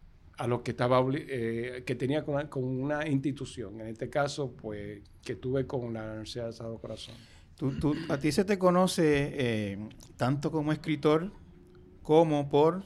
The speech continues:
Speaker 2: ser un mentor de otros escritores, con tus talleres de cuento que <clears throat> los estuviste dando muchísimos años y con el programa de maestría de creación literaria que, que creaste en El Sagrado.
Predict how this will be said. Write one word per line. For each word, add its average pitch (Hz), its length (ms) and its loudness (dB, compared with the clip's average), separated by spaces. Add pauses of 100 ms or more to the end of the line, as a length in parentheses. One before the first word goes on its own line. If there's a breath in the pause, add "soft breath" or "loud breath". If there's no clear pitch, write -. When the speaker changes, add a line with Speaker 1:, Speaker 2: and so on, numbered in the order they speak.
(100)
Speaker 2:
ser 139 220 2
un 151 120 -2
mentor 139 460 2
de 120 180 4
otros 120 260 0
escritores, 120 580 2 (280)
con 98 180 -6
tus 92 640 -6 (100)
talleres 107 400 0
de 113 120 0
cuento 120 420 2
que 107 200 2
<clears throat> 104 80 4
los 101 120 2
estuviste 107 420 -2
dando 117 220 -2
muchísimos 117 480 -4
años 156 420 -2
y 175 260 0 (580 soft breath)
con 113 180 0
el 110 140 0
programa 120 520 2
de 120 380 2
maestría 131 480 2
de 120 100 2
creación 123 300 0
literaria 131 500 4
que, 110 260 2
que 110 140 -4
creaste 123 320 -2
en 135 60 2
El 127 80 -2
Sagrado. 127 520 2